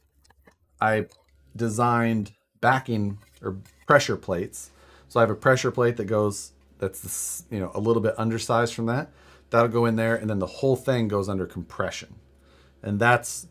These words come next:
the compression is what pushes the, the excess resin out, the whole deal. Um, not gonna vacuum bag it. Nope, no vacuum bag. I do have a vacuum set up, um, and I've got, you know, breather bags and all that kind of stuff, but,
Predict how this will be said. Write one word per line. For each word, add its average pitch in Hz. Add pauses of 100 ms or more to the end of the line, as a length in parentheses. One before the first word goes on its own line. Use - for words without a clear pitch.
the 95
compression 117
is 95
what 101 (680)
pushes 104
the, 90 (1120)
the 107
excess 107 (120)
resin 98
out, 143
the -
whole 98
deal. 127 (380)
Um, 90 (420)
not 123
gonna 131
vacuum 127
bag 135
it. 135
Nope, 143
no 127
vacuum 107
bag. 101 (340)
I 120
do 156
have 185
a 151
vacuum 127
set 127
up, 120 (200)
um, 101
and 107
I've 101
got, 104
you 113
know, 95
breather 98
bags 98
and 90
all 90
that 92
kind 104
of 101
stuff, 104
but, -